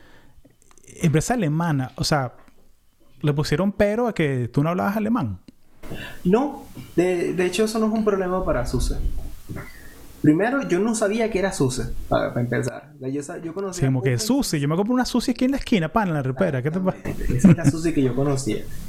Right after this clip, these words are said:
Speaker 2: Pero no, yo conocía OpenSUSE como la distribución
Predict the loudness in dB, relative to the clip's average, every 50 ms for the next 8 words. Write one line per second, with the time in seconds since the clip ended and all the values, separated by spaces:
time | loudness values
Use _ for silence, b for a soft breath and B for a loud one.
0 | 2 4 6 6 6 4 2 2 0 0 2 2 2 2 2 2 2 2 4 4
1 | 4 4 2 2 2 0 0 0 2 0 0 0 0 0 0 0 0 0 0 0
2 | 0 2 2 2 2 2 2 2 0 -2